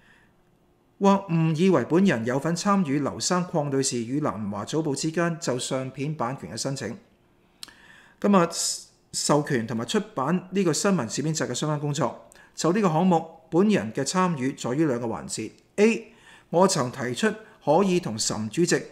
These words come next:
見面呢個可能性，但呢次見面係並無發生。B，我曾提出可以請岑主席轉介，畀劉生同埋南華早報相關部門取得聯絡呢個可能性。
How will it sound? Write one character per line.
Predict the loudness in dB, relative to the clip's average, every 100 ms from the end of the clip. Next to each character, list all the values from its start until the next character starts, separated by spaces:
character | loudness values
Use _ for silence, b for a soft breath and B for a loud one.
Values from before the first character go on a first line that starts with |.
| -10 0
見 | 2
面 | 2 0
呢 | -2
個 | 0
可 | 0
能 | -2 -2
性， | -4 -4 -8 b b
但 | -4 0
呢 | 0
次 | 0
見 | 0 -2
面 | -4 -8
係 | -10 -8
並 | -8 -6
無 | -8
發 | -8 -6
生。 | -4 -4 -6 -20 _ b b b b b
B， | 2 2 2 -6 B B
我 | 0 2
曾 | 2 -4 -4
提 | -6 -2
出 | -2 -2 B B 0
可 | 2
以 |
請 | 2 -2 0
岑 | -2 -4 -8
主 | -6 -4
席 | -4 -8
轉 | -10 -6 0 4
介， | 4 2 -4 B B B B B
畀 | 4 6
劉 | 4 2
生 | 0 4 2 2 -6
同 | -6
埋 | -4 -2
南 | -2 0
華 | -2
早 | 0 2
報 | 4 4 2 B B
相 | 0 2 4
關 | 2
部 | 2
門 | 2 -2 -4
取 | -2 0
得 | 0
聯 | -2 -4
絡 | -4 -2
呢 |
個 | 0
可 | 0
能 | -2 -2
性。 | -4 -4